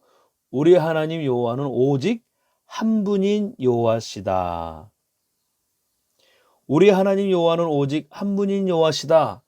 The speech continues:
그러므로 들으라." 구약 성경은 히브리어로 되어 있는데 원문은 명령형 쉐마로 시작해요. 그래서 쉐마 이스라엘. 그만큼 이후에 나오는 말씀이 중요하다는 거예요.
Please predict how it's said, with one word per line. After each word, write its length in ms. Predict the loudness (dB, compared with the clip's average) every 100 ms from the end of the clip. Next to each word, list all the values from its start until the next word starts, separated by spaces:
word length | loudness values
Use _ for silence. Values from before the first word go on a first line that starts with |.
| _
그러므로 640 | -2 -2 4 4 4 0 _ _ _ _
들으라." 800 | 0 2 2 0 -4 -8 -10 -16 _ _ _ _ _ _ _ _
구약 260 | 2 2 2
성경은 540 | -4 -4 -2 -2 -4 -10 _ _ _
히브리어로 640 | -10 -8 -4 0 0 0 -4
되어 220 | -4 -6
있는데 680 | -6 -10 -4 -2 -2 -6 -16 _ _ _ _ _ _ -8
원문은 720 | 0 0 2 0 -2 -4 -6 _ _
명령형 840 | -4 0 0 0 -2 -2 -4 -4 -8 _ _ _
쉐마로 880 | -20 -6 -4 -2 -2 -2 -4 -6 -10 _ _
시작해요. 520 | -8 -8 -8 -16 -20 _
그래서 180 | -20 -18
쉐마 720 | -12 2 4 4 2 0 -2 -8 _
이스라엘. 920 | -12 -10 -10 -8 -8 -8 -10 -14 -20 _ _ _ _ _ _ _ _ _ _ _ _
그만큼 420 | -2 0 0 0
이후에 440 | 2 2 4 2
나오는 280 | 2 2 2
말씀이 420 | -2 -4 -6 -12 -12
중요하다는 640 | -10 -2 2 2 2 -2
거예요. 420 | -4 -6 -8 -14